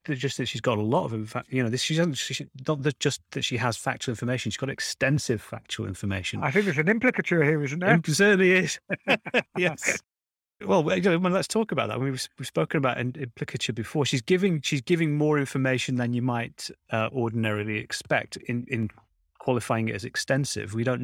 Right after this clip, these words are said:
Speaker 1: necessarily need to know how much she's got,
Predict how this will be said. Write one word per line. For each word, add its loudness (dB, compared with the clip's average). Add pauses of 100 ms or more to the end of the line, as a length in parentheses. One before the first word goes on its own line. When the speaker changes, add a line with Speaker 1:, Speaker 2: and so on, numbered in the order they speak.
(120)
Speaker 1:
necessarily -2
need -4
to -4
know -2
how -2
much -2
she's -4
got, -8